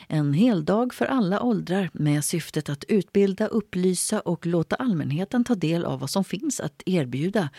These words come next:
runt fisket i Östersjön. Fiskens dag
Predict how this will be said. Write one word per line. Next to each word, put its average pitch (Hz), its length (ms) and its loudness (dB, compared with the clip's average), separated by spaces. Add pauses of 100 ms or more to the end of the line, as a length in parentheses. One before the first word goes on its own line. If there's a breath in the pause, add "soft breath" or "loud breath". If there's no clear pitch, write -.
(320 loud breath)
runt 123 380 0
fisket - 560 -4
i 131 200 -2
Östersjön. 135 560 -6 (440)
Fiskens 269 500 2
dag 208 300 2